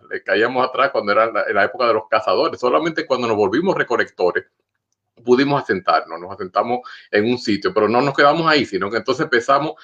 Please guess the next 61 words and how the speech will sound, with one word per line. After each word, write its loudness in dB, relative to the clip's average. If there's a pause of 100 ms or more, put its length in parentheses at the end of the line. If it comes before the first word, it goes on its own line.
(200)
a, 6
a, 4
a, 6
a -4
crear 2
las, 2
las -4
ciudades 0
y -10
nos -6
alejamos -4
del -4
campo, -4
nos -14
alejamos -8 (320)
de 2
la 4
vida 2
natural. 2
Y -8
una 0
de, 0
de -2
las 0
cosas -10
que -2
decía -2
la 2
autora -2
en -6
ese -10
documental -10
que -4
vi, -8 (380)
eh, 0
pienso -4
que 0
es 4
de 2
P -8
B 2
S, -2
si -10
mal -4
no -4
recuerdo, -2 (280)
ella 4
estaba 4
hablando 2
de -2
que, 2 (220)
eh, -2
muchas 0
de 2
estas 0
personas -2
que -2
están -2
en -4
este -4
movimiento -2